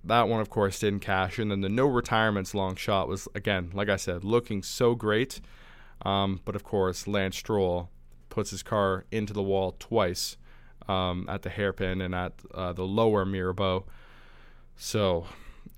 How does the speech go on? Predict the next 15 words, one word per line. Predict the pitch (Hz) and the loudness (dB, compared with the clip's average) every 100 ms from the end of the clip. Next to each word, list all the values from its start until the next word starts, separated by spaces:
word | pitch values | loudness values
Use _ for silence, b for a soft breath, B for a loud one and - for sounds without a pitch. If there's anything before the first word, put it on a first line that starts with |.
| - | -18
he | - 127 120 | -4 2 4
retired, | 107 107 101 98 101 - | 2 4 4 6 4 0
and | 104 104 104 | 0 0 0
I | 104 | 0
will | 107 120 117 104 - - - | 2 4 4 2 -4 -14 -6
note | 107 107 - | -2 0 0
this | 101 - | -2 -2
too. | - 104 90 | -2 0 0
He | 87 127 | 2 2
was | 127 | 4
not | 127 113 | 2 0
the | 104 | 2
only | 104 104 | 0 0
retirement. | 98 95 104 98 104 117 - - - - - 104 | -2 -2 0 0 2 0 -4 -12 -20 -20 -12 -2
Magnussen | 104 120 131 139 160 160 | 2 2 0 0 2 0